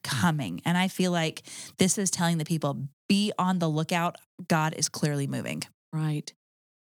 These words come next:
Speaker 2: So hopefully this will be encouraging to you that assurance is a hidden treasure, because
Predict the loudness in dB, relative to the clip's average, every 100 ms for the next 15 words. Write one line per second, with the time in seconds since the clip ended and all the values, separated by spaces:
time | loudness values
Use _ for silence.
0 | _ 4 4 6 2 -2 0 2 4 2
1 | 2 2 4 4 2 0 0 2 4 4
2 | 4 6 6 6 4 4 4 4 2 2
3 | 2 0 -4 -2 4 6 6 2 -2 2
4 | 2 2 6 6 6 2 2 4 4 2
5 | 0 -6 -14 _ _ _ _ _ _ _
6 | _ 2 6 6 4